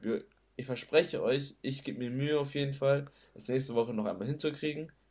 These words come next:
Falls nicht, dann halt die Woche drauf. Aber ich werd achtundneunzig Prozent von hundert geben, dass wir das schaffen.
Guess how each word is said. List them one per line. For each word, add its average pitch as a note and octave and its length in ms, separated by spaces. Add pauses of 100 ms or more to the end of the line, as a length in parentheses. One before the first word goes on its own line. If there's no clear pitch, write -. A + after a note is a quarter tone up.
(220)
Falls - 280
nicht, E3 400 (680)
dann G#2 240
halt G#2 200
die F#2+ 80
Woche G#2 220
drauf. C3+ 480
Aber G2+ 500 (240)
ich - 260
werd A2+ 380 (1200)
achtundneunzig C3 580
Prozent A2+ 360
von A2 120
hundert A#2 320 (260)
geben, G#2+ 500
dass G#2+ 240
wir G#2 80
das G#2+ 120
schaffen. - 360